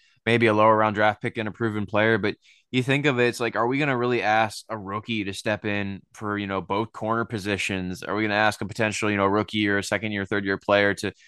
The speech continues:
to step in, you know, if C J Gardner-Johnson's gone,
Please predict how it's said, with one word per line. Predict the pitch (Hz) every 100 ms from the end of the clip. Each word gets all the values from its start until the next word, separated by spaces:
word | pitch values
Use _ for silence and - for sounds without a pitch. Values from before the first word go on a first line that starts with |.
| - -
to |
step | 113 - 113 110
in, | 110 110 113 98
you | 110
know, | 104 104
if | 101
C | 90 117
J | 110
Gardner-Johnson's | 101 110 104 90 90 120 - 107 87
gone, | 95 95 95